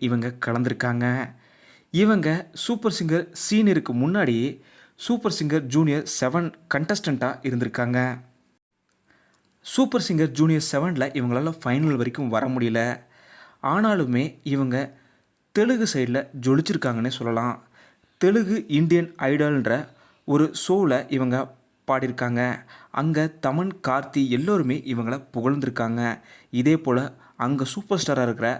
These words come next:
சிரஞ்சீவி, பாலையா எல்லாருமே இவங்களோட சாங்ஸை கேட்டு புகழ்ந்திருக்காங்க. வைஷ்ணவி அவங்கள பொறுத்த வரைக்கும் மூன்று மொழிகள்ல சினிமாக்கள்ல பாடியிருக்காங்க.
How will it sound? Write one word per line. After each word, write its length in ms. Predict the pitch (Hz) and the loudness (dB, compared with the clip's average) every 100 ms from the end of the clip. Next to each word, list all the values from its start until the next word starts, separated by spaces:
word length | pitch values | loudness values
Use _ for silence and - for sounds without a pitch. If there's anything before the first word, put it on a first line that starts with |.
| - - | -8 -4
சிரஞ்சீவி, 520 | 151 180 160 135 135 123 | 0 0 0 2 2 0
பாலையா 380 | 120 139 139 120 117 120 | -2 0 0 0 0 -4
எல்லாருமே 460 | 175 214 139 120 147 - _ _ - | -2 -2 0 -2 -4 -14 _ _ -4
இவங்களோட 400 | 139 156 156 117 135 - _ _ - | -2 0 0 0 -2 -8 _ _ -12
சாங்ஸை 420 | - 147 180 156 - | -4 -4 -2 -8 -6
கேட்டு 220 | 113 151 - | -6 -6 -6
புகழ்ந்திருக்காங்க. 680 | 120 123 120 110 117 117 117 120 120 - _ _ _ _ _ _ _ _ _ _ - | -2 0 -2 -2 -4 -4 -4 -6 -8 -14 _ _ _ _ _ _ _ _ _ _ -8
வைஷ்ணவி 600 | 123 196 262 262 226 220 135 | 0 2 2 2 2 2 0
அவங்கள 220 | 143 135 143 | 2 2 2
பொறுத்த 220 | 151 156 | 2 2
வரைக்கும் 320 | 139 139 165 - _ _ 123 127 | 2 0 -2 -6 _ _ -4 2
மூன்று 360 | 180 262 240 226 143 | 4 6 4 2 4
மொழிகள்ல 460 | 160 214 170 120 120 - - _ - - | 2 4 2 2 0 -4 -12 _ -10 -2
சினிமாக்கள்ல 640 | 202 233 226 202 120 110 139 - | 4 4 4 2 0 0 -2 -4
பாடியிருக்காங்க. 580 | 117 123 123 123 113 117 | -2 0 -2 -2 0 0